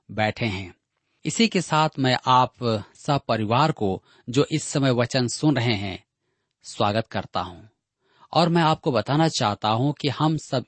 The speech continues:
इन दिनों बाइबल में से इब्रानियों की पत्री से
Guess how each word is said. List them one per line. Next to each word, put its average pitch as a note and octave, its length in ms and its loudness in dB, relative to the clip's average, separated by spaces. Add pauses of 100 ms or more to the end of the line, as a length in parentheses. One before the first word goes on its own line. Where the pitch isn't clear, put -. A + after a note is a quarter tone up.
इन G#2+ 180 -6
दिनों G2+ 360 -4 (340)
बाइबल D3 440 2
में G2+ 160 0
से B2+ 360 -2 (280)
इब्रानियों D3 500 2
की D#3+ 180 -2
पत्री C#3 400 -2
से A#2+ 280 -4